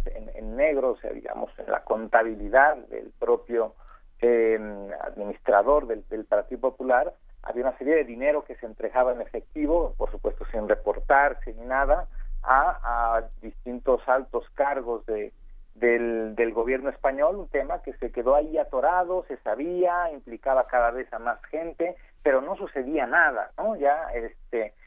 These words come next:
en las últimas fechas a esto le podemos agregar, eh, no solo la, la incapacidad del gobierno del propio Rajoy, sino casos muy puntuales, como el de la ex, eh, presidenta de la Comunidad de Madrid,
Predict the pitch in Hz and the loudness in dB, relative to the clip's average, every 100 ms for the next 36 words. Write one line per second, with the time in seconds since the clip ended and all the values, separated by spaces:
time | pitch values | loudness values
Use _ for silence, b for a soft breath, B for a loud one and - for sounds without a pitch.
0 | b _ 127 135 123 - 147 - 147 123 | b _ 2 4 2 0 -6 -4 0 -2
1 | - 175 175 156 131 131 - 147 135 123 | 0 -2 2 0 0 -4 0 2 2 0
2 | 120 117 131 143 123 127 120 120 131 147 | 0 0 2 0 0 0 2 2 2 2
3 | 156 - - - - 135 139 139 139 156 | 0 -10 -20 -20 -4 -2 0 0 -2 0
4 | 147 135 113 95 120 117 120 117 113 - | 0 2 0 -2 0 -2 0 -4 -4 -6
5 | 120 123 151 143 123 117 123 123 127 123 | -2 2 2 2 -6 -8 -4 -4 -4 -4
6 | 120 110 110 - 117 127 107 104 - 160 | -2 -4 -6 -2 0 0 2 0 2 2
7 | 180 - 123 - 120 - 127 120 120 117 | 2 -2 -4 0 0 0 -6 -4 -6 -6
8 | 113 107 - 127 131 127 117 - - - | -10 -6 2 4 4 0 -10 -12 -16 -16
9 | - - 127 127 127 123 123 120 117 117 | -20 -4 -2 2 2 2 0 0 2 2
10 | 110 101 120 117 - 123 117 - 113 - | 2 -2 -6 -8 -6 -4 -4 -4 -8 -4
11 | 117 131 131 123 113 110 117 110 110 117 | -4 -2 0 2 2 0 -4 -8 -2 4
12 | 123 120 113 110 107 107 135 | 4 2 -4 -4 -6 -4 -6